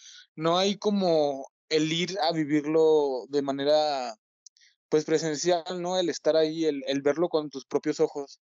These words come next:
el poder estar frente a frente, no mediante una pantalla. Eh, yo digo que de esa manera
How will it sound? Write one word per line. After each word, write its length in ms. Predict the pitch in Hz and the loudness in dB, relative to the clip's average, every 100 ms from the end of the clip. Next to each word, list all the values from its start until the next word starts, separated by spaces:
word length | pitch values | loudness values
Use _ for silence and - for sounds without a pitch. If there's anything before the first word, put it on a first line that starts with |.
| - | -6
el 180 | 151 156 | -4 0
poder 240 | 151 156 | 2 4
estar 280 | 165 180 165 | 2 2 0
frente 320 | - 165 165 170 | 0 -2 0 -2
a 60 | |
frente, 400 | 160 156 147 139 | 0 -4 -4 -6
no 320 | 139 143 151 | 0 2 2
mediante 520 | 156 160 156 147 - 139 | 2 0 0 -2 -2 -4
una 200 | 143 - _ | -2 -6 _
pantalla. 480 | 135 131 135 135 127 - _ _ - _ _ | -4 0 0 0 -2 -10 _ _ -20 _ _
Eh, 140 | 143 | 2
yo 100 | 160 | 4
digo 280 | 175 185 180 | 4 4 4
que 240 | - 160 147 | 4 4 4
de 120 | 151 | 2
esa 160 | 185 | 0
manera 360 | 175 165 175 | -2 -2 0